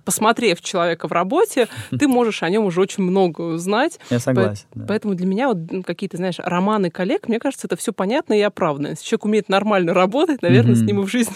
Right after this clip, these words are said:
Speaker 1: <laughs> можно договориться. Как ты относишься к бизнесу с друзьями, а, с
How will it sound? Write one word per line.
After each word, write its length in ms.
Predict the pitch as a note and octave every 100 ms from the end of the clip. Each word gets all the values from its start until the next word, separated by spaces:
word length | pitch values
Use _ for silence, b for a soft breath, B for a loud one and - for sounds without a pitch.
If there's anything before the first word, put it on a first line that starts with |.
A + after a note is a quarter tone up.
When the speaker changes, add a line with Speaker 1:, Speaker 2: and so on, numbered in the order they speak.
| -
Speaker 1:
<laughs> 80 | B3+
можно 340 | B3 A3+ G#3+
договориться. 800 | F3+ F3 F3+ F#3+ G3 E3 - - B B B B
Как 180 | E4+ -
ты 80 | G4+
относишься 560 | A#3 G#3+ - G3+ -
к 80 | D#3
бизнесу 720 | E3+ G#3 F#3 E3 - - F3+
с 120 | D#3 D3
друзьями, 880 | E3+ A3+ F3 E3+ E3+ D#3+ D3+ C#3+ - B B B B
а, 220 | - D3 C#3+
с 320 | - - F3